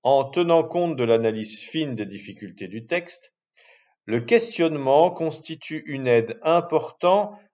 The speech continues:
dans la construction des compétences de compréhension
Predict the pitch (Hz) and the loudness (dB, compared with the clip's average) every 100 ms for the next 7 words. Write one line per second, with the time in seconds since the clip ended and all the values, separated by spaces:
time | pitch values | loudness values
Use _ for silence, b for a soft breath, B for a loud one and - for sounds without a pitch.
0 | _ 104 117 120 - 180 190 - - 165 | _ 0 6 6 4 -4 -4 -6 -8 -8
1 | - - 196 196 123 117 147 143 147 147 | -8 -6 -4 -2 -2 -4 -8 -6 -8 -2
2 | 185 139 113 120 113 113 101 90 - 160 | -4 -2 -6 -6 -6 -2 -2 -4 -6 -8